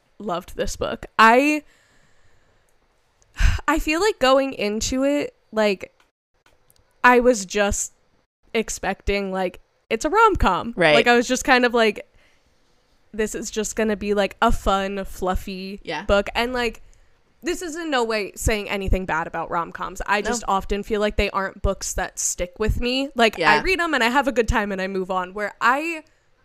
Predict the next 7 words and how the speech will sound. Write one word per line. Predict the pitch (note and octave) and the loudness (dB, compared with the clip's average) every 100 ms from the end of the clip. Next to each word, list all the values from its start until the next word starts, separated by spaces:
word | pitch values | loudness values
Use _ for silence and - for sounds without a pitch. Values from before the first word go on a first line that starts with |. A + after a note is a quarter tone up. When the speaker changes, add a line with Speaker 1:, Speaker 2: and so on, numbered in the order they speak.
| - | 0
Speaker 1:
I | C4 | 2
loved | D4 A3+ F#3+ - | 2 -2 -4 -6
this | D#3+ F3+ | -6 -6
book. | - A2+ - | -6 -8 -8
Like, | A#3+ G#3 F#3 - | -2 -2 -2 -2
I | G3+ G3+ G3+ G#3 - _ _ - | -2 0 -2 -4 -8 _ _ -12
Speaker 2:
Yeah. | E3 D#3 | -8 -8